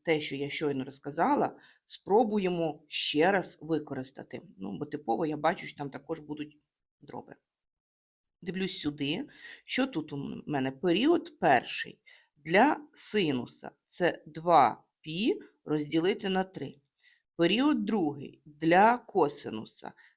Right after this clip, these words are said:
це два пі розділити на три четвертих.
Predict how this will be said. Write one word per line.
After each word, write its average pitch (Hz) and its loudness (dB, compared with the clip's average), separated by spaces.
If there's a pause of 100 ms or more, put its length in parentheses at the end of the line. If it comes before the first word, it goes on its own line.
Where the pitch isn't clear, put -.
(100)
це - 0
два 160 6
пі 151 -6 (500)
розділити 165 4
на 165 4
три 170 0 (120)
четвертих. - -2